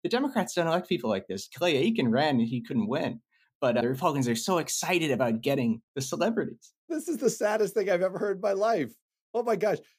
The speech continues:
Speaker 2: You're telling me that Republicans are basically, they would lose their shit if Jon Voight winked at them.
Speaker 1: Oh,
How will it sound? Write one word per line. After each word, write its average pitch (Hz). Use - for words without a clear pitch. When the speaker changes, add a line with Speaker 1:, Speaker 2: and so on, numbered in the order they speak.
Speaker 2:
You're 262
telling 226
me 160
that 139
Republicans 139
are 120
basically, 131
they 117
would 113
lose 139
their 120
shit 120
if 101
Jon 113
Voight 107
winked 107
at 104
them. 87
Speaker 1:
Oh, -